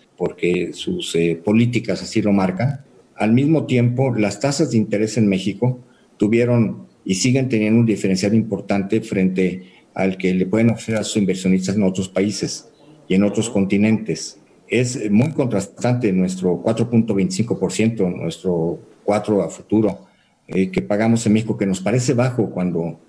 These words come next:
cuando hemos estado acostumbrados en otros años a cifras, este, superiores, el doble hace dos años o hace un poco menos.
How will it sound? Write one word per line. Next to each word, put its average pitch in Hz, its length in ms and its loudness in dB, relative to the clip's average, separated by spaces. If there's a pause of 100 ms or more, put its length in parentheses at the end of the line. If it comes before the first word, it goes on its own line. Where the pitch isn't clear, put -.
(360)
cuando 92 420 2
hemos 107 240 4
estado 110 180 0
acostumbrados 98 520 0
en 95 120 4
otros 92 180 -2
años 95 340 0
a 87 160 -2
cifras, 92 580 -2
este, 78 400 -4
superiores, 95 600 0
el 87 120 -2
doble 98 320 0
hace 85 240 -4
dos 87 200 -6
años 101 420 -2 (300)
o 92 140 -2
hace 92 340 0
un 92 140 -4
poco 92 220 -2
menos. 104 520 0